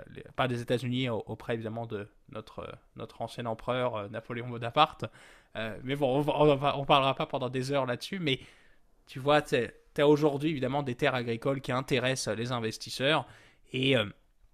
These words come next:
je pense que ce serait bien, J P, de revenir un peu sur pourquoi investir en agriculture, parce que, tu sais, c'est un,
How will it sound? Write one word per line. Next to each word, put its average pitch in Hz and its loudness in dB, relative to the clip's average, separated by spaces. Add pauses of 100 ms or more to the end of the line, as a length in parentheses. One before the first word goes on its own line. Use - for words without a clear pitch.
(540)
je - -6
pense 214 4
que 180 4
ce - 0
serait 160 4
bien, 175 4
J 151 -2
P, 175 -6
de 147 0
revenir 139 0
un 127 0
peu 160 -2
sur 107 -6 (320)
pourquoi 190 2
investir 147 2
en 131 0
agriculture, 123 -4
parce 120 -6
que, 117 -6
tu - -10
sais, 120 -4
c'est - -6
un, 98 -6